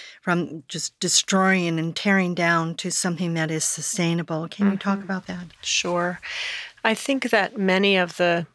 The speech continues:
Speaker 2: certainly the dominant ethos has been about subjugation of peoples and places. That's certainly the history of our country and of, you know, a much,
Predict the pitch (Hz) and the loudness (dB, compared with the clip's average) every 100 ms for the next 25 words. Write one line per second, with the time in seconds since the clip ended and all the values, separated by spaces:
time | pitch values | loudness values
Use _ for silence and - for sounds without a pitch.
0 | - - 233 214 185 180 185 180 180 175 | -4 0 2 2 2 2 4 4 2 -2
1 | - 214 - 165 160 - 185 170 - 175 | 0 -2 2 0 2 2 2 -2 -2 0
2 | 170 165 175 170 170 - _ - - 170 | 0 0 0 0 -2 -8 _ 0 0 2
3 | 170 180 165 170 - 170 185 - _ - | 0 0 0 2 2 2 -4 -6 _ -2
4 | 175 175 - 185 180 165 170 165 165 - | -2 -2 -4 -4 -2 -2 0 -2 -4 -6
5 | 165 - 185 - - 180 - - 208 175 | 0 0 0 -2 -2 0 0 2 2 0
6 | 175 190 196 180 180 180 175 180 _ - | 2 2 2 -2 0 2 2 0 _ -4
7 | 170 - - 190 - - - - _ 180 | 0 0 -2 -6 -12 -18 -18 -18 _ -2
8 | 175 175 175 - - - 175 185 185 185 | 0 0 -2 -6 -12 -4 0 2 4 2
9 | 180 180 - - - | 2 2 4 2 0